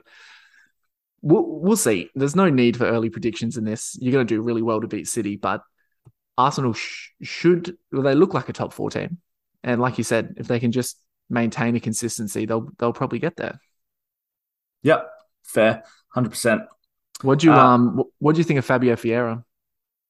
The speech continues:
Speaker 2: Uh, I didn't see too much of it, but obviously I saw his goal. Um, incredible. Wow. Don't know about
Speaker 1: Yeah.
Speaker 2: the goatee he's sporting. He's sporting a weird little goatee,
Speaker 1: Oof.
Speaker 2: but,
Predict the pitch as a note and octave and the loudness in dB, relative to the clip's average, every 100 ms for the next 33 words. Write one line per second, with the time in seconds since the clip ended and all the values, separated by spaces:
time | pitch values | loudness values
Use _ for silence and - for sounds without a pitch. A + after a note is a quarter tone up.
0 | _ _ _ - A#2+ A#2+ B2 D3 D3 E3 | _ _ _ 2 6 8 6 4 0 -2
1 | C3 C3+ B2 A#2+ A#2 C3 - A#2 G#2 F2+ | -2 -2 0 0 0 -2 -2 0 -2 -2
2 | A2+ A2+ A#2 G#2+ B2+ G#2+ F#2+ G2+ G2+ F#2 | -6 -8 -8 -4 -4 -4 -2 -2 -2 -4
3 | _ _ - F2+ F#2+ F2+ - _ _ - | _ _ -14 -6 -4 -4 -6 _ _ -16
4 | G2+ G#2 F2+ D#2+ _ - F2+ F#2+ - - | -8 -6 -6 -12 _ -2 2 2 0 -12
5 | - _ - A#2 B2 B2+ C3 G#2+ A2+ A2+ | -20 _ -2 2 4 4 2 0 0 0
6 | G#2 F2 - F#2 G2 C#3 - - - - | -2 -4 -8 -4 -4 -4 -10 -16 -16 -4
7 | A#2 A2+ F2+ F#2+ F#2+ F2+ D#2+ F#2 F#2+ F2 | 0 0 0 0 0 -4 -4 -4 -4 -4
8 | E2+ B2 F2 - | -4 -2 -2 -6